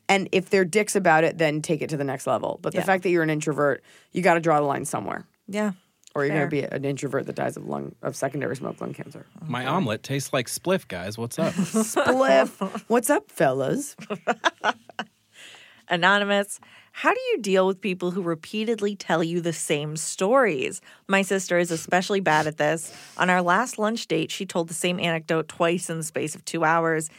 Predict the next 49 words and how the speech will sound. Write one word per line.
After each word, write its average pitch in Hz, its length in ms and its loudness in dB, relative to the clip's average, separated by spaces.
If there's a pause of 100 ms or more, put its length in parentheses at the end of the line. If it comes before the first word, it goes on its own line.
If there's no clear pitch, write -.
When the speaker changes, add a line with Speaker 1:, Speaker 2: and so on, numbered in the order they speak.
(300)
Speaker 2:
Is 233 160 0
it 294 100 -2
acceptable 196 560 -2
to - 120 -4
interrupt 165 380 0
and 165 120 -6
say, 165 180 0
"Hey, 254 240 2
I've 233 160 0
heard 233 180 -2
this 208 160 -4
one 185 160 0
before," 170 380 0
without 170 280 4
Speaker 1:
Yes. - 80 -4
Speaker 2:
insulting 220 480 -2
them 208 140 0
and 180 120 -4
killing 165 240 -4
the 160 60 -6
conversation? 170 680 -4
I'm 143 100 -6 (100)
tired 180 380 2
of 160 60 -8
having 151 240 -6
to 147 60 -4
laugh 143 340 0
politely. - 540 -6 (160)
Speaker 1:
When 185 180 2
you 202 100 0
said, 202 220 2
"How 202 120 2
do 196 80 -4
you 196 60 -2
deal 180 140 0
with 180 100 -4
people 165 200 -2
tell 160 160 2
the 160 80 0
same 151 160 0
stories?" 139 300 0
I 143 40 0
was 131 80 -2
like, 131 140 -4
"Look, 123 240 -4
we 135 100 0
all 131 160 4
have 143 100 0
mothers." 120 400 -4